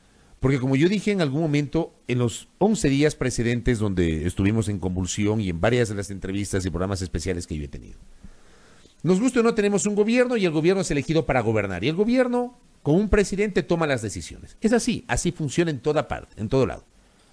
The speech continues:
Aquí y en otros países. Así funciona. Tú eliges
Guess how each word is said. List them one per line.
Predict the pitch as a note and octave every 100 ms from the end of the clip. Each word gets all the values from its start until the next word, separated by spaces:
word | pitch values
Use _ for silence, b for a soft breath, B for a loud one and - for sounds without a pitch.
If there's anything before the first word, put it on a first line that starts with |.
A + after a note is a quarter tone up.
| b
Aquí | A#2+ C#3+ A3 B3+ A#3+ - _ _ _ -
y | B2
en |
otros | C#3 C3 A#2+
países. | E2+ E2 D#2+ -
Así | C#3 G3
funciona. | F#3 E3 - E3+ A2+ -
Tú | G3+
eliges | A3 G#3+ A3+ A3